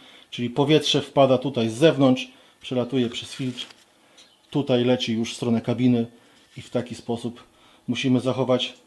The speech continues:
musimy zachować, e, przepływ powietrza. Na ile to jest ważne, Widocznie jest, skoro ktoś, y, wymyślił taką strzałkę. Dobra, tak więc, y, widzicie, filterek jest już na miejscu.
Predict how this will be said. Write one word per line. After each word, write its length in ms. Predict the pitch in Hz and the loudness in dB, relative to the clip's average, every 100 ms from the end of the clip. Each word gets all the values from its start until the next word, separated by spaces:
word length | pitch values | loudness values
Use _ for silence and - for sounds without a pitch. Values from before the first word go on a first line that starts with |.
| _ _ _ _ _ - | _ _ _ _ _ -12
musimy 300 | 123 135 127 | -8 -4 -2
zachować, 540 | 123 113 120 117 - | -2 -4 -4 -6 -6
e, 280 | 117 117 113 | -4 -4 -4
przepływ 360 | - - 123 - | -8 -8 -8 -10
powietrza. 460 | 104 110 - 104 | -8 -6 -6 -2
Na 100 | 117 | 6
ile 120 | 175 190 | 6 8
to 100 | 190 | 6
jest 140 | 180 | 10
ważne, 400 | 190 156 156 151 - - - - _ _ _ _ _ _ _ _ _ _ _ _ - | 10 10 6 2 -2 -20 -20 -20 _ _ _ _ _ _ _ _ _ _ _ _ -8
Widocznie 380 | 139 139 127 123 | -4 -2 4 4
jest, 280 | 143 139 - | 4 2 -4
skoro 420 | - 117 117 113 - _ _ _ _ _ _ _ _ | -2 0 -2 -6 -18 _ _ _ _ _ _ _ _
ktoś, 360 | - - 135 - | -10 -4 -4 -4
y, 380 | 127 127 123 120 117 | -2 0 0 -2 -6
wymyślił 480 | 120 123 127 120 117 | -8 -4 -4 -4 -6
taką 240 | 117 113 107 | -6 -6 -6
strzałkę. 400 | - 104 - 110 - _ _ _ _ _ _ _ _ _ _ - | -4 -6 -8 -18 -20 _ _ _ _ _ _ _ _ _ _ -8
Dobra, 380 | 135 139 190 208 | 0 6 8 8
tak 200 | 202 160 | 6 4
więc, 420 | 180 170 - - | 2 2 -6 -2
y, 320 | 151 143 139 131 | 2 2 0 -2
widzicie, 320 | 147 156 151 | -6 -4 -4
filterek 400 | 147 160 147 - | -2 0 0 -2
jest 140 | - | -8
już 120 | 127 | -8
na 80 | 127 | -2
miejscu. 520 | 147 180 180 185 180 | 0 0 2 4 4